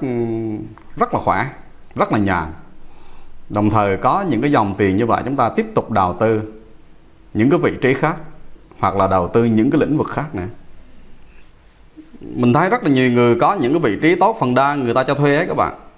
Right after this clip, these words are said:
Rồi cả gia đình của họ thuê một cái căn nhà khác người ta ở. Như vậy là giải quyết được hai vấn đề.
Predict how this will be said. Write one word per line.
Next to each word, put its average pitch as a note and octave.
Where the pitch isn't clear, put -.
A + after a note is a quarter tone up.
Rồi G#2+
cả G#2+
gia D#3+
đình A#2
của B2+
họ G2+
thuê D3
một A2+
cái D3
căn C#3+
nhà A2
khác E3
người A#2
ta A#2+
ở. F#2
Như C3
vậy G2+
là G2+
giải F#2+
quyết D#3+
được G#2+
hai C3
vấn C#3
đề. F#2